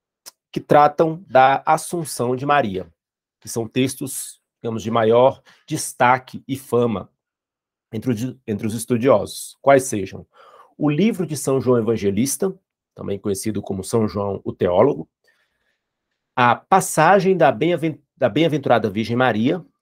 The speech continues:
livro atribuído a José de Arimateia, e o livro de João, arcebispo de Tessalônica. O primeiro, o livro de São João Evan-, Evangelista, o Teólogo, conservado em mais de cem códices, o que atesta sua impressionante difusão.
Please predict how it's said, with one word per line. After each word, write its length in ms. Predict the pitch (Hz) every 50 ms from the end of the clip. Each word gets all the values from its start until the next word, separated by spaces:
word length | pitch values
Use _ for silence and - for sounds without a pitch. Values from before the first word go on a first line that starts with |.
| _ -
livro 380 | 127 120 131 127 117 - 117
atribuído 480 | 110 - - 110 101 110 113 113 110 -
a 20 |
José 340 | - - 127 110 90 120 131
de 80 | 127 127
Arimateia, 680 | 120 117 113 107 - - - 101 98 107 139 165 - _ _ _ _ _ _ _ _ _ _ _ _ _ _ _ _ -
e 100 | 185 214
o 60 | 214
livro 360 | 190 170 180 190 190 170 196
de 120 | 190 180 180
João, 480 | 160 175 202 180 139 127 135 156 160 156 _ _ _ _ _ _ -
arcebispo 600 | 127 123 - - - 135 110 127 139 135 135 -
de 80 | 127 131
Tessalônica. 720 | - 139 135 - 143 135 113 104 98 95 95 - - - _ _ _ _ _ _ _ _ _ _ _ _ _ _ _ _ _ _ _ _
O 100 | - 160
primeiro, 640 | 156 - 131 113 113 135 165 185 175 127 98 95 90 _ _ _ _ _ -
o 80 | 101
livro 300 | 104 104 117 123 120 117
de 80 | 110 -
São 180 | - - 113 110
João 240 | 92 104 107 107
Evan-, 260 | 98 92 101 98 95 - -
Evangelista, 800 | 104 92 101 98 92 95 95 101 151 190 - - - - 92 - _ _
o 120 | - -
Teólogo, 580 | - - 104 107 135 151 151 123 101 - 131 - _ _ _ _ _ _ _ _ _ _ _ _ _
conservado 600 | - 139 127 - - 135 127 120 139 143 143 156
em 40 | 156
mais 220 | 147 147 156 151
de 80 | 127 151
cem 680 | - - - - - - - 156 156 165 190 214 240 _ _ _ _
códices, 840 | - - 131 127 127 - - 87 - - - - - - - - - _
o 80 | - -
que 140 | - -
atesta 480 | 131 127 131 - - 113 127 123 - 139
sua 300 | 131 - - 127 123 - -
impressionante 760 | 175 190 208 190 - 185 170 - 175 160 139 143 143 147 139
difusão. 640 | 127 143 - - 156 135 - 107 101 98 95 -